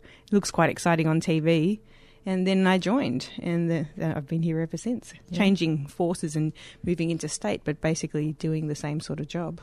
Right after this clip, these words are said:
Speaker 2: So what did your mum and dad think about you becoming a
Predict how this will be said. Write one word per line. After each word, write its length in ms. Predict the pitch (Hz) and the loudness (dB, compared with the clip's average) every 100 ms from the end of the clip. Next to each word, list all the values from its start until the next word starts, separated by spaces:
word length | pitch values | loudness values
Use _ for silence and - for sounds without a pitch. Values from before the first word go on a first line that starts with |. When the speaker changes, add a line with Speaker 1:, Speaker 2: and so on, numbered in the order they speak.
| - - _ - - - | -20 -20 _ -20 -20 -12
Speaker 2:
So 220 | - 294 | -2 0
what 100 | 330 | 0
did 100 | 269 | 0
your 100 | 240 | 0
mum 140 | 233 | 2
and 80 | 214 | 2
dad 220 | 214 311 | 0 0
think 240 | - 190 156 | -4 -4 -2
about 320 | 170 165 - | -2 -2 -2
you 300 | 190 180 180 | -2 -2 -2
becoming 400 | 180 - 185 175 | -6 -4 -4 -2
a 280 | 170 170 | -2 -4